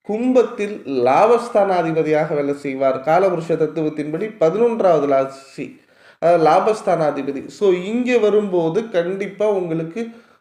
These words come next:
நூறு சதவீதம் ஃபேவரா இருப்பார். உங்க வாழ்க்கையில திருப்பு முனையை கண்டிப்பாக ஏற்படுத்தி உண்மையிலேயே ஆனந்த பூங்காற்றை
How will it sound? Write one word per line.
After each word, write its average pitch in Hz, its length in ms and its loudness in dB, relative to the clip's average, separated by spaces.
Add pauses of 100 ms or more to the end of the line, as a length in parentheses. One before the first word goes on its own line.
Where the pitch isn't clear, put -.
நூறு 269 500 0
சதவீதம் 202 720 -2
ஃபேவரா 214 400 2
இருப்பார். 165 320 0
உங்க 151 240 -2
வாழ்க்கையில 190 580 0 (180)
திருப்பு 254 420 -2
முனையை 185 440 -4
கண்டிப்பாக 180 720 -2
ஏற்படுத்தி 143 1000 -6 (520)
உண்மையிலேயே 180 800 -4 (240)
ஆனந்த 165 380 -2
பூங்காற்றை 147 720 -4